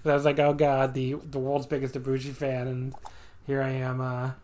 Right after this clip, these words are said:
<laughs> like, uh, and he gets, he's the first guy to lose his briefcase. But I will say, by the time the press conference happened, I felt a little less bad because it, it does seem very clear they're still doing Naito Ibushi at the Dome.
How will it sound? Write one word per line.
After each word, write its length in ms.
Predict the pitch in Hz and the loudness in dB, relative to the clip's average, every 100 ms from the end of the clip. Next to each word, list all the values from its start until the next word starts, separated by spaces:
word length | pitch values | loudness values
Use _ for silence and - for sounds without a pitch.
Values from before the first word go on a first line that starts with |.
| - - - - - | -20 -20 -20 -20 -8
<laughs> 640 | 143 135 190 202 - 214 - | -4 0 0 0 -2 -2 -2
like, 160 | 208 - | -2 0
uh, 120 | 185 165 - - - 226 196 | 0 -2 -6 -10 -6 -6 -4
and 140 | 147 151 | -4 -2
he 180 | 170 | -2
gets, 260 | 151 143 - | 0 0 -2
he's 200 | 151 139 | -6 -6
the 60 | 139 | -4
first 280 | 160 147 139 | 0 0 2
guy 160 | 143 | 2
to 80 | 135 | 2
lose 200 | 131 131 | 0 -2
his 100 | 127 | -4
briefcase. 720 | - 131 131 135 123 131 - - - - - | -4 -4 -2 -4 -4 -6 -8 -18 -20 -20 -4
But 320 | 143 135 - - - 160 | 2 4 2 -4 -10 0
I 60 | |
will 160 | 170 202 | 6 6
say, 480 | 196 175 165 160 - - | 6 6 6 4 2 2
by 140 | 151 139 | 4 4
the 80 | |
time 200 | 135 170 | 2 0
the 80 | 147 | 2
press 240 | - 220 - | 8 8 8
conference 300 | 165 147 160 | 2 2 0
happened, 240 | 135 139 | 0 0
I 20 | |
felt 200 | 131 131 | -4 -2
a 40 | 165 | 2
little 180 | 269 | 4
less 220 | 190 139 - | 4 2 0
bad 340 | 120 107 117 - - - - | -8 -8 -10 -14 -20 -20 -14
because 200 | 131 127 | -8 -4
it, 100 | 127 - | -4 -4
it 100 | - | 0
does 180 | 185 185 | 2 2
seem 160 | 156 | -2
very 180 | 139 135 | -2 -2
clear 200 | 131 135 | -2 -4
they're 120 | 123 | -4
still 200 | 120 135 | -4 -4
doing 220 | 123 123 | -4 -6
Naito 340 | 120 113 120 113 | -6 -8 -8 -10
Ibushi 380 | 117 110 - 120 | -10 -10 -8 -8
at 80 | 113 | -10
the 60 | |
Dome. 380 | 120 117 107 110 | -10 -10 -8 -8